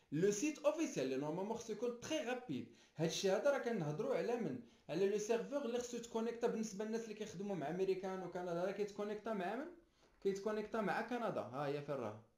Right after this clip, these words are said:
كيتكونيكتا مع كندا. يعني كتقيس السرعه ديالو بالنسبه للخوادم اللي ممكن يوصلوا لكندا كابعد نقطه.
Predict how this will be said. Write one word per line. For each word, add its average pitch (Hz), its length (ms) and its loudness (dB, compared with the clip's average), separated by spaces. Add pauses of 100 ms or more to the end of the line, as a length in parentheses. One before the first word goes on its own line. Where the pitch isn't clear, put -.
(760)
كيتكونيكتا 202 560 4
مع 185 180 4
كندا. 196 440 0 (960)
يعني 135 320 0
كتقيس 262 480 -2
السرعه 196 460 4
ديالو 202 340 2
بالنسبه 202 420 -4
للخوادم 233 680 0 (260)
اللي 175 140 4
ممكن 226 380 0
يوصلوا 220 480 0
لكندا 202 340 -2
كابعد 185 540 -2
نقطه. - 420 -6